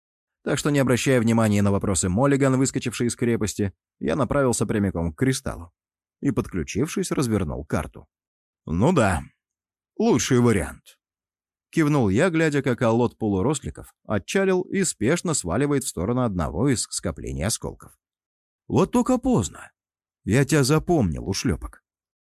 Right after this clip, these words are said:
Впрочем, запомнить-то запомнил, но ничего толком поделать сейчас не мог. Не с тем, что у меня сейчас есть в наличии. С гоблинами хорошо дикарей гонять,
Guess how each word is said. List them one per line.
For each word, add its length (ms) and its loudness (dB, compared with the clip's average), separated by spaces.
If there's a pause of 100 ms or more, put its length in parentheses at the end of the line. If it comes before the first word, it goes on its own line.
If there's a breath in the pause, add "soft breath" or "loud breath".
(120)
Впрочем, 480 0
запомнить-то 560 0
запомнил, 640 -2 (340)
но 120 -2
ничего 260 0
толком 320 -2
поделать 400 0
сейчас 320 -4
не 80 -2
мог. 260 -4 (400)
Не 140 2
с 40 -4
тем, 200 0
что 160 -6
у 20 -4
меня 140 -6
сейчас 340 -6
есть 160 -4
в 60 -6
наличии. 500 -6 (880)
С 140 -6
гоблинами 420 4
хорошо 380 2
дикарей 420 2
гонять, 480 -6